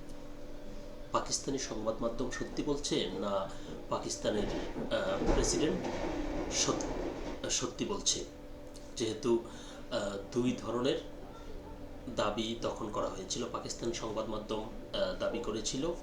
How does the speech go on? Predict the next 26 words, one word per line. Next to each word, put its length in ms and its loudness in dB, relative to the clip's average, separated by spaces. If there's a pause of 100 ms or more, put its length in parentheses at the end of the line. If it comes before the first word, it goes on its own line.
(300)
যে 280 2 (460)
এই 120 4
যে 120 0 (100)
পনেরোই 420 4
ফেব্রুয়ারি 520 0
পাকিস্তান 580 -2
এবং 260 -2
ভারতের 380 -2 (440)
মধ্যকার 460 0
যে 80 0
ম্যাচটি 360 4
অনুষ্ঠিত 440 2
হওয়ার 280 0
কথা, 280 0 (600)
সেই 320 2
ম্যাচকে, 540 2 (1700)
আহ, 340 4 (460)
সেই 220 4
ম্যাচটি 420 2
বয়কট 300 0 (140)
করেছে 460 2
মূলত 440 0 (100)
পাকিস্তান 580 0 (120)
তাদের 200 0 (140)
অতীতের 420 2 (600)
কিছু, 440 0